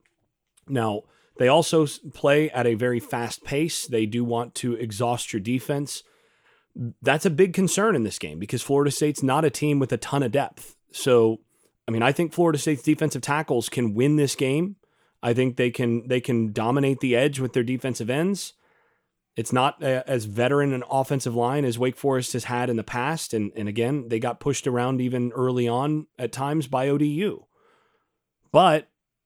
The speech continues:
it's one thing to do that in the first quarter, it's second quarter, third quarter. It's another thing to do that all game. And will Florida State be able to hold up depth-wise, or will they give up some key plays late in the game as they,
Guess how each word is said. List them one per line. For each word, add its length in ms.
it's 200
one 200
thing 200
to 60
do 100
that 160
in 60
the 40
first 300
quarter, 360
it's 160
second 380
quarter, 420
third 300
quarter. 240
It's 140
another 280
thing 260
to 120
do 160
that 300
all 280
game. 380
And 220
will 180
Florida 340
State 280
be 80
able 100
to 60
hold 280
up 260
depth-wise, 800
or 80
will 100
they 120
give 180
up 200
some 180
key 180
plays 460
late 180
in 80
the 60
game 520
as 280
they, 300